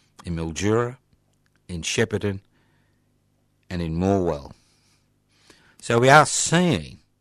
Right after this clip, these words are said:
a division between Melbourne and regional cities, like, uh, which is really extensions of Melbourne, like Geelong, Ballarat and Bendigo,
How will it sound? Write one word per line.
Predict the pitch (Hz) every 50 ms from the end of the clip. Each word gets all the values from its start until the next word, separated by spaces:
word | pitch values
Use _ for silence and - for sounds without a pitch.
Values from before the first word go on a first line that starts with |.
| _ _ _ _ _ _ _ _ _ _ _ _ - -
a | 101
division | 95 95 92 113 117 101 101 87 78
between | 76 80 80 - - 80 80 80 78 80
Melbourne | 87 92 98 98 95 87 95 104 151 170 _ _ _ _ _ _ _ _ _ _ _ _ _ _ _ _ _ _ _ _ _ _ _ _ _ _ _ _ _ _ _ _ - - _
and | - 95 95 90 90
regional | 104 110 110 92 92 98 95 90
cities, | - - - 104 92 90 95 110 147 170 - - - - - - -
like, | 95 92 80 - 101 101 - -
uh, | 98 90 - _ - - - _
which | - - 104 101 - -
is | 98 87 95
really | 101 107 117 110 101 92 85
extensions | 80 - - - 101 92 101 - 95 82 78
of | 82 76
Melbourne, | 80 82 85 85 78 82 80 78
like | 78 76
Geelong, | 73 78 85 85 82 85 85 82 85 82
Ballarat | 76 80 80 78 78 78 80 - -
and | 82 78
Bendigo, | 78 92 101 98 92 80 76 78 76 73